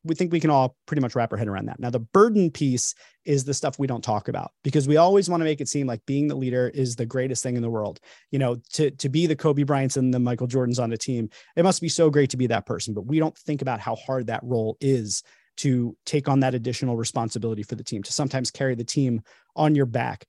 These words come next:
to sometimes be humble enough to shut your mouth and let somebody else step up and let your ego take that hit, to deal with people who are difficult, that may not be making any sense,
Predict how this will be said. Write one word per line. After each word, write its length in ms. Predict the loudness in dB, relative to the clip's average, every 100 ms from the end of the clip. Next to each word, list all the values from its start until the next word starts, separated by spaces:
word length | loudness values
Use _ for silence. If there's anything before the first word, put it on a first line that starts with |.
| _
to 100 | -4
sometimes 360 | 0 0 0 -2
be 100 | -2
humble 280 | -4 0 2
enough 180 | 0 -2
to 60 |
shut 300 | -8 -2 -2
your 80 | 0
mouth 240 | -2 -2 -4
and 120 | -4
let 100 | -4
somebody 340 | -2 -2 -2
else 220 | -2 -2 -4
step 300 | -4 -6 -6
up 120 | -6
and 80 | -8
let 120 | -8
your 120 | -8
ego 300 | -4 -2 -2
take 240 | -2 -6
that 180 | -6 -8
hit, 240 | -4 -4 -4 _ _ _ -8
to 80 | -2
deal 200 | 2 2
with 200 | 0 -2
people 340 | -4 -2 -2
who 240 | 0 0
are 240 | 2 2 2
difficult, 480 | 0 -2 -4 -6 -6
that 100 | -2
may 140 | 0
not 180 | 0 -2
be 120 | -2
making 380 | -2 -4 -4 -4
any 120 | -4
sense, 420 | -2 -2 -2 -4